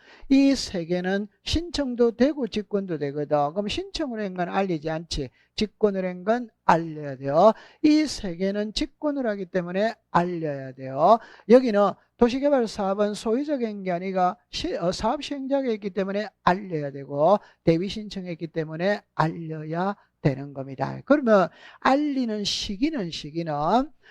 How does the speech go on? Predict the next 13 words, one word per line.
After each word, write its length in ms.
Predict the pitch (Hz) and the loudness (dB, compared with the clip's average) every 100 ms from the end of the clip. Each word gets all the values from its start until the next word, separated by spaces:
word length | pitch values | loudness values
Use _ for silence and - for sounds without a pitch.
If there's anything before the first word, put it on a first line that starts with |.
| _ - | _ 4
토지 400 | 269 254 254 254 | 4 4 0 -4
표시에 440 | - 247 - 240 | -4 -4 -2 -4
관한 280 | 208 196 196 | -2 -4 -4
변경 520 | 180 165 170 208 220 | -4 -4 -4 -4 -2
등기가 440 | 220 214 202 185 165 | -4 -4 -6 -6 -2
필요하다, 680 | 220 240 233 - 349 285 | 0 0 0 0 0 0
하다 480 | 139 214 208 180 185 | -2 -4 -2 -2 -2
이러면 340 | 180 180 208 247 - _ - | -4 -2 0 0 -4 _ 0
등기 500 | 165 165 185 220 220 | 0 0 -2 -2 0
완료 520 | 170 151 156 214 262 | -2 -2 -2 0 -2
통지서를 880 | - 214 190 180 170 180 170 160 156 | -4 -10 -6 -6 -6 -4 -4 -4 -4
접수한 760 | - 139 - 190 185 240 285 269 | -6 -6 -6 -8 -4 -4 -4 -2
날부터 760 | 233 208 233 - - 240 254 | -2 -2 -4 -6 2 4 4